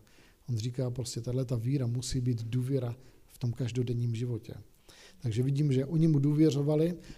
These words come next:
a nakonec tady se píše, on říká: "V domě mého otce jsou mnohé příbytky." On vysvětluje prostě, to stojí za to žít tady tenhle ten a prožít tady tenhle ten život pro Pána, pro jeho vůli, pro jeho záměr, naplnit všechno to, k čemu tě povolal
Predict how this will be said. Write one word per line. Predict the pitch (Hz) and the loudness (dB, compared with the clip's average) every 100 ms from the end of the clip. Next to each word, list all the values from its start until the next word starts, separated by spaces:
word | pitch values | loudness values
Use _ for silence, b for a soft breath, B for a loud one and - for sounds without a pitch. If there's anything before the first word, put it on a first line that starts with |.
| B | B
a | 131 | -2
nakonec | 139 143 151 143 | -2 0 0 0
tady | - 143 | 0 -2
se | 139 135 | -2 -2
píše, | 147 - 147 | -2 0 2
on | 143 135 | 2 2
říká: | 131 131 139 131 | 0 0 0 2
"V | 117 | 0
domě | 127 139 139 | 0 0 0
mého | 135 127 123 | 0 0 -2
otce | 127 - | -4 -6
jsou | 117 131 | -6 -4
mnohé | 123 135 131 | -4 -2 -2
příbytky." | 120 - 139 131 120 - - B B B | -4 -4 -2 -2 -6 -10 -12 B B B
On | 131 127 | -2 0
vysvětluje | 143 - 143 135 139 | 2 0 -2 -2 -2
prostě, | 135 131 - 135 135 B - | -2 -6 -4 -4 -6 B -8
to | 127 | -8
stojí | - 151 160 | -4 2 4
za | 131 | 4
to | 147 135 | 0 0
žít | 107 147 - | 0 0 0
tady | - 139 | 0 0
tenhle | 135 135 143 | -2 -2 -2
ten | 147 151 | -4 -6
a | 120 | -6
prožít | 143 151 156 123 | -2 -2 -2 -2
tady | 131 | -2
tenhle | 131 139 139 | -2 -4 -4
ten | 147 131 | -2 -2
život | 117 127 143 147 B B B - | 0 0 0 -2 B B B -8
pro | 139 135 | -4 -2
Pána, | 156 156 160 | 0 0 -2
pro | - 127 | -4 0
jeho | 135 135 151 | 2 2 2
vůli, | 143 151 160 185 B B B | 0 0 0 -2 B B B
pro | - 131 | -2 2
jeho | 151 147 151 | 4 2 0
záměr, | 135 139 139 143 135 | 0 0 0 -2 -2
naplnit | 139 143 147 165 170 147 | -4 -4 0 0 0 -2
všechno | - 151 165 | -6 -6 -4
to, | 151 156 | -4 -4
k | |
čemu | - 151 147 | -4 -4 0
tě | 143 | -2
povolal | 117 139 139 147 160 | 0 0 0 0 -2